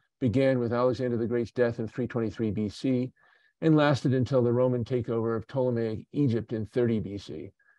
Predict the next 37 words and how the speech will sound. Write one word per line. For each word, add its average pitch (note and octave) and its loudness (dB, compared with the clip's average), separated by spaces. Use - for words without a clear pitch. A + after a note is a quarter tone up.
Alexander C#3+ 6
left B2+ 4
a A#2 2
world A#2+ 2
permanently E3 0
changed A#2+ -4
in A#2+ 0
which A#2+ -2
Greek C#3 4
language B2+ 2
and A2+ -4
culture C3 -2
would A2 -2
form C3+ -2
the A2+ 0
intellectual B2+ 0
foundation A2+ -2
for A2 -6
the A2+ -2
next A#2+ -2
three C3+ -4
hundred A#2 -2
years A2+ -2
and G#2+ -6
beyond. A2+ -4
Greek D#3 6
culture C#3 0
d-, A#2 -2
dominated B2+ 0
from A#2 -6
Italy D3+ 4
to C3 -4
the A#2+ 0
western B2 0
borders A#2 -2
of G#2+ -4
India. C3 -4